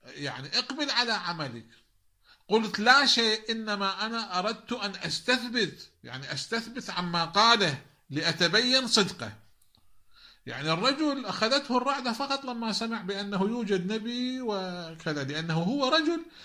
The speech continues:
يبحث عن رجل يخرج ليصلح الناس ويصلح الأمة ليتبعه.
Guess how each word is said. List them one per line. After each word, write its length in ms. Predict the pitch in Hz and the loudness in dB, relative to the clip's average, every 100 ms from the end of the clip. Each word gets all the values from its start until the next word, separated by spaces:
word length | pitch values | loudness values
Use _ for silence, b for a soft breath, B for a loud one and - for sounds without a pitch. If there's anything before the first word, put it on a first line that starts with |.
| B B B | B B B
يبحث 560 | 226 302 240 - 220 - | 6 6 6 2 0 2
عن 240 | 220 226 | 0 2
رجل 520 | 233 262 240 214 190 - | 4 4 4 2 0 -8
يخرج 840 | 160 196 226 - 262 294 311 302 - - | 0 2 4 4 4 6 4 0 -10 -2
ليصلح 600 | 190 220 240 233 233 202 | 4 6 6 4 -2 0
الناس 520 | 220 226 247 269 - | -2 2 4 4 4
ويصلح 480 | 220 233 214 - 214 | 2 2 2 0 0
الأمة 680 | 226 226 247 254 269 277 262 | 2 2 0 2 2 0 0
ليتبعه. 1000 | 226 226 - 240 208 196 147 147 139 | 2 2 2 0 2 2 2 0 -2